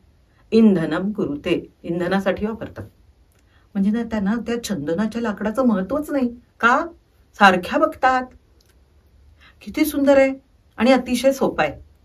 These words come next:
समजायला. तसं अन्योक्ती असते. मी आत्ताच म्हटलं की कोणाला तरी दुसऱ्याला, प्राण्याला, पक्ष्याला म्हणून माणसाला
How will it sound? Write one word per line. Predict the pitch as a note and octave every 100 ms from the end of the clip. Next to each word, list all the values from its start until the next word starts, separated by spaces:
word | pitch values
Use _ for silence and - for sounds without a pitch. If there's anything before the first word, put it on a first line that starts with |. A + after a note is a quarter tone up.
| _ _ _ -
समजायला. | - D3 D3+ C#3 - _ _ _ _ _ _ _ _ _ _ _ _
तसं | A3 -
अन्योक्ती | - F3+ F3 G#3+ - A#3+
असते. | G#3+ - D3+ D3
मी | D3+
आत्ताच | C#3+ - F3+
म्हटलं | F3+ - D3
की | E3 E3+ - -
कोणाला | F3+ F3 F3+
तरी | F#3+
दुसऱ्याला, | G3 F#3+ - F3 E3+ D3+ D3
प्राण्याला, | - E3+ C#3+ D3 D3 C#3+ C#3+
पक्ष्याला | E3 E3 - D3+ D3+
म्हणून | D#3 D3 D#3+ A3+ A#3 - _ - _
माणसाला | F3 E3+ E3+ F#3 F#3+